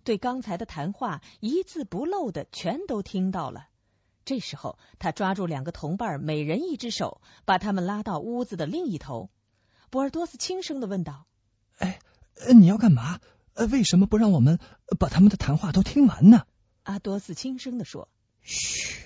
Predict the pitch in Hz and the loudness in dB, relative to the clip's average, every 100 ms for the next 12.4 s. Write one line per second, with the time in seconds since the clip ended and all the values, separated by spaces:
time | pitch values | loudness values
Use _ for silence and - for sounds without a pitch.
0 | - _ _ _ _ 95 85 87 - 117 | -20 _ _ _ _ -10 -8 -6 -4 -2
1 | 107 - 110 104 104 - - - _ - | -4 0 6 6 4 -10 -20 -20 _ -10
2 | 101 113 - - 104 147 180 - 98 - | -8 -4 -6 -2 0 2 0 -2 -4 -4
3 | - - _ _ _ _ _ _ - 90 | -14 -20 _ _ _ _ _ _ -12 -8
4 | - - - _ _ 101 107 87 101 131 | -6 -8 -12 _ _ -2 -2 -2 0 0
5 | 135 - 113 98 82 85 - - 135 139 | 0 0 0 0 -2 -4 -6 0 6 6
6 | - - - _ _ _ - - - - | 4 -10 -16 _ _ _ -10 -8 -8 -12
7 | _ - - - - 98 80 - - 95 | _ -20 -12 0 2 2 -2 -10 -12 -4
8 | 113 160 143 101 - 160 175 - - _ | 0 6 4 4 -4 0 0 -2 -8 _
9 | _ _ 220 208 165 247 254 196 - 254 | _ _ 8 10 10 8 6 4 0 -4
10 | 269 - 110 _ _ _ _ - 220 202 | -6 -6 -12 _ _ _ _ -6 -4 -2
11 | 208 190 208 202 123 185 254 208 - 107 | 2 6 6 6 0 0 6 6 6 4
12 | 160 165 147 | 4 2 -2